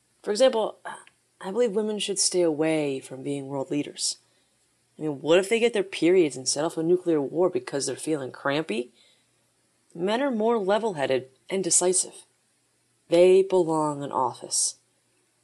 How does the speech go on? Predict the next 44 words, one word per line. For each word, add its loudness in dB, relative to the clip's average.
They 2
also 6
belong -2
lifeless -2
in -4
a -6
mass -4
grave. 0
But 6
that's 2
beside 0
the -14
point. -8
Women 4
do 4
not 4
deserve 4
to -2
be -2
paid 2
as 0
much -6
as 0
men 0
for -6
doing -2
the -2
exact 2
same -10
job. -2
Men 4
do 2
the 4
work 2
better 4
because -2
they 8
want 4
it 2
more 0
and -4
are -4
more -2
focused. -2